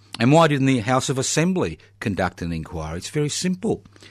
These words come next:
The Andrews-led Labor government, that great Labor government, made a decision that people want to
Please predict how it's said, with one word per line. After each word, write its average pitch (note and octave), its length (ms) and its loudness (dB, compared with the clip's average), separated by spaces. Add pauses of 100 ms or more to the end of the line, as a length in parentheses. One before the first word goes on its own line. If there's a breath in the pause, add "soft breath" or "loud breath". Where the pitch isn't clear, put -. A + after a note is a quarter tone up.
(420 loud breath)
The D3+ 140 6
Andrews-led C3+ 600 4
Labor B2 300 4
government, B2 520 0
that A#2+ 320 -4
great A2 560 0 (100)
Labor A2 500 2
government, G#2 540 -2
made A#2 380 0
a A2 100 -8
decision A2+ 680 -2 (640 soft breath)
that A#2 140 -4
people C#3+ 300 4
want A#2+ 220 2
to G2+ 180 -2